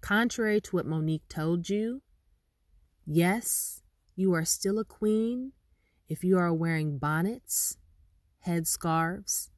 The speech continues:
slippers, or pajamas, or rollerblades.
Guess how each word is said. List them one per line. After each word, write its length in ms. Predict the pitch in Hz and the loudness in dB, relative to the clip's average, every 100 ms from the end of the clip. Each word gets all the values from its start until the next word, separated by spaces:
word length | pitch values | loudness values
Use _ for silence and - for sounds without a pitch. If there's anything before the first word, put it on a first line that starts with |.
| - - - | -20 -20 -12
slippers, 1040 | - - 180 185 208 208 233 277 - - - _ _ _ - | -2 2 4 2 2 0 -2 -6 -8 -10 -10 _ _ _ -4
or 180 | 165 180 | -2 0
pajamas, 880 | 202 170 151 90 85 - - - - _ _ _ _ _ _ _ _ | 0 0 -2 -4 -12 -12 -8 -8 -10 _ _ _ _ _ _ _ _
or 220 | 156 165 | 2 2
rollerblades. 1000 | 165 156 131 127 113 107 - 110 160 - | 4 2 0 -2 -4 -6 -8 -12 -10 -10